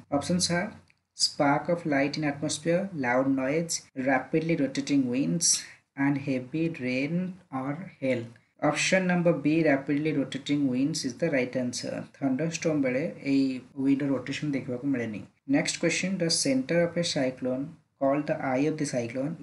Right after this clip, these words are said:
is an area of dash। Option A, very low pressure, moderate low pressure, very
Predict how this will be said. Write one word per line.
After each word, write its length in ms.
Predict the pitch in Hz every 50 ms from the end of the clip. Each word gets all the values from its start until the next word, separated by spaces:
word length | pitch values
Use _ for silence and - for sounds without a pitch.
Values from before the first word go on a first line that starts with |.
| 143
is 80 | 139 135 156
an 60 | 151 147 139 -
area 260 | - 131 139 151 160 160 156 - - - - - - 135 131 131
of 180 | 139 139 139 127 123
dash। 180 | 120 120 120 - - - - - - 143
Option 300 | 139 - - - 180 180 170 - - 151 156
A, 20 | 165 170 165 - 139
very 220 | 135 135 139 160 165 160
low 100 | 160 160 160 - -
pressure, 340 | 156 151 - - 175 180 214 247 - - _ _ _ 143 139
moderate 480 | 135 135 131 - 165 175 170 - - - 156
low 80 | 160
pressure, 480 | 156 - 160 156 151 - - 175 175 196 240 262 - _ _ 131 123 135
very 280 | 139 139 143 156 165